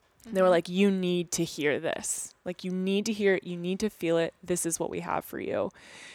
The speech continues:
Speaker 1: And it was so beautiful. But it's, I think so often in spirituality, we want to make it look a certain way.
Speaker 2: Yeah.
Speaker 1: And it's like, "Well, what do you do for your daily practice?"
Speaker 2: Yes.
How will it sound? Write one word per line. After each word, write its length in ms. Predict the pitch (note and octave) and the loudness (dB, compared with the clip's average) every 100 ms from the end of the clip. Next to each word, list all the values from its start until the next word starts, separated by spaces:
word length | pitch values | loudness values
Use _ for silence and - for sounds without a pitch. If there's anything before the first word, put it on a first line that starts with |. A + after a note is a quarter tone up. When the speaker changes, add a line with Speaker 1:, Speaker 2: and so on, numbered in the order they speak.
| - | -2
Speaker 1:
And 100 | A3+ | 4
it 40 | |
was 160 | A#3 A#3 | 4 6
so 260 | - A#3+ A3 | 6 6 6
beautiful. 540 | G#3 B3+ C#4 - E3 | 4 4 2 2 4
But 160 | F#3+ G3+ | 6 4
it's, 300 | F#3+ - - - - _ | 2 -2 -4 -16 -20 _
I 80 | A#3 | 0
think 240 | - D#4+ | 2 0
so 360 | - - E4 D4+ - | 2 6 6 6 6
often 480 | B3 C#4 A3+ G3 | 6 6 4 2
in 140 | F#3+ F#3 | 2 0
spirituality, 1000 | - A#3 A#3+ A3 G3+ G#3+ A3 G3 F3+ E3+ | 2 2 2 2 4 6 6 6 4 2
we 200 | G3 G#3 | 2 2
want 280 | A3 E4 - | 4 4 4
to 120 | B3+ | 2
make 300 | G#3 A3 A3 | 4 4 2
it 180 | G3 F3 | -2 2
look 220 | F#3+ G3+ | 2 2
a 40 | |
certain 460 | - G3+ F#3+ F3+ E3 | 2 2 2 0 0
way. 440 | E3 D#3+ G3 C#4+ - | 4 4 4 0 -2
Speaker 2:
Yeah. 200 | B3 G#3+ - - - | -4 -4 -10 -20 -10
Speaker 1:
And 120 | G#3+ G3 | -2 0
it's 320 | B3 - A3 | 0 0 4
like, 340 | G3 F#3+ - - - - | 6 6 2 -10 -20 -10
"Well, 180 | G3 G3+ | 2 2
what 200 | G3 G#3 | 2 0
do 60 | A3 | 0
you 200 | G#3 G#3 - | -2 -4 -2
do 300 | F#3+ G3 F#3+ | 0 0 -2
for 180 | - | -6
your 220 | F3+ F3+ E3+ | -6 -6 -4
daily 400 | F#3 F3 E3+ E3+ | -4 -4 -4 -6
practice?" 720 | - - F3+ F#3+ - - - | -10 -10 -10 -12 -12 -12 -4
Speaker 2:
Yes. 400 | B3 G#3+ - | -2 -2 -4